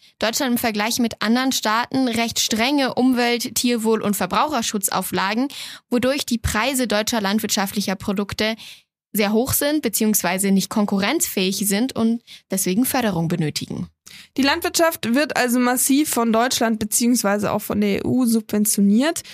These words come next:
Speaker 2: Klingt eigentlich natürlich gut, dass das Ganze am Laufen bleiben kann, sag ich mal.
Speaker 1: Klar.
Speaker 2: Aber diese Förderungen werden natürlich auch kritisiert. Denn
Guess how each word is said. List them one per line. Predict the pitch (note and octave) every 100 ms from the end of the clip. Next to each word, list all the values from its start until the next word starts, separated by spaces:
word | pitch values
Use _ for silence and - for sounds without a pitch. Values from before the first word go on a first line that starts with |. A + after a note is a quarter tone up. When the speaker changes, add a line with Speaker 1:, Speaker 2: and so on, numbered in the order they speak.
| - - - _ _
Speaker 2:
Klingt | - B3+ D#4 D#4 -
eigentlich | A#3+ B3 A#3+ A#3 A#3
natürlich | A3 A3+ G#3+ G#3
gut, | - C#4 -
dass | A3+
das | G#3 -
Ganze | G#3 G#3 G3 - -
am | G#3
Laufen | G3+ G3 B3+ -
bleiben | F3+ F3+ F#3
kann, | F#3+ G3+ G3
sag | G3
ich | G3 G#3
mal. | G#3 A3 C#4+
Speaker 1:
Klar. | D#4+ _
Speaker 2:
Aber | - A3 A#3+ D4 D#4
diese | - B3 A3+
Förderungen | A3+ A#3 A#3+ A3 A3 G3+
werden | F#3+ G#3+ G3+
natürlich | G3 G#3 G3+ -
auch | F#3+ G3 - - - _
kritisiert. | - B3+ C4 A#3 G3 F3 - - - - -
Denn | C4